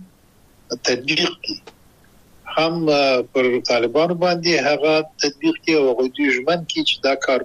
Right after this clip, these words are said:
باید ترسره کړي. او شاید خپل مرستې، مشروط وکړي په دې باندې چې دا، توافقاتو کې چې هغه شیان تر اوسه پورې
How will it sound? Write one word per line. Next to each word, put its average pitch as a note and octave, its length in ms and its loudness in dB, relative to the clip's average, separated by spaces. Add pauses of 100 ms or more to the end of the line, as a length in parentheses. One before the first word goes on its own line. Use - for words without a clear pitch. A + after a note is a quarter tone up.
(120)
باید A#2 160 2 (100)
ترسره - 400 -2
کړي. - 160 -8 (840)
او C3 80 4 (120)
شاید F#3 320 2
خپل F#3 200 -2 (140)
مرستې، F3+ 520 2 (1800)
مشروط F3+ 420 0 (180)
وکړي C3 600 2 (160)
په C3 160 0
دې D3 180 2
باندې C3+ 320 0
چې C#3+ 140 2 (800)
دا، C3 120 4 (1000)
توافقاتو C3+ 720 0
کې C#3+ 140 0 (140)
چې - 100 -2 (140)
هغه A#2+ 140 2 (100)
شیان C3+ 420 0
تر C3 160 -2
اوسه B2+ 220 -2
پورې B2+ 420 0